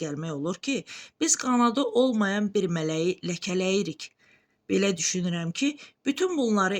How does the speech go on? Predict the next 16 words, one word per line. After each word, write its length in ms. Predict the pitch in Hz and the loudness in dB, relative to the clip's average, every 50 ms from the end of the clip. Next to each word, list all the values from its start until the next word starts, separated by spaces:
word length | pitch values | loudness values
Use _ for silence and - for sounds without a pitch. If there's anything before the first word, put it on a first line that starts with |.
| - 180 | 0 -2
edən 260 | 170 175 170 160 151 156 170 190 | -2 -2 -4 -4 -4 -2 -2 0
mənim 260 | 190 196 214 214 202 - - | 2 4 4 2 2 0 -2
təqaüdçü 560 | 175 160 - - 143 131 143 - - - - - | -4 -6 -4 -4 -6 -6 -8 -8 -10 -12 -12 -8
atam 420 | - 185 - - - 285 320 381 392 - _ _ _ _ _ _ - | -8 -8 -8 -2 0 0 0 0 -2 -8 _ _ _ _ _ _ -6
və 140 | 349 381 349 | -4 -2 0
əskəri 320 | - - - 240 220 226 240 - | 0 2 2 2 2 2 0 -2
xidmətdə 440 | 233 - - 185 175 175 - - 196 | -4 -4 -4 -4 -6 -6 -4 -4 -2
olan 340 | 185 170 160 165 170 170 156 147 | -2 -2 -2 -2 -2 -2 -2 -4
oğlumdur. 500 | 120 143 156 151 151 139 - 135 - - _ _ _ - _ _ _ _ | -4 -6 -6 -6 -6 -6 -8 -10 -12 -14 _ _ _ -20 _ _ _ _
Onların 540 | 170 180 180 170 170 170 170 185 196 196 - | -2 0 2 2 0 0 -2 -2 -4 -4 -2
adına 400 | - 151 156 156 - 156 170 175 | -4 -4 -4 -6 -8 -6 -6 -4
sizdən 560 | 180 - - - 165 151 147 - 185 185 175 180 - | -2 -2 -2 -2 -2 -6 -6 -4 -4 -4 -4 -4 -6
üzr 260 | 202 190 151 151 123 | -6 -6 -4 -6 -6
istəyirəm, 540 | - - - - 143 135 135 135 139 151 151 | -6 -6 -6 -6 -8 -8 -8 -8 -8 -8 -6
cənab 360 | 147 175 170 180 202 208 214 - - | -4 -2 -2 0 0 -2 -2 -4 -10
başçı. 380 | - 147 - - - - 143 | -10 -8 -8 -8 -8 -10 -12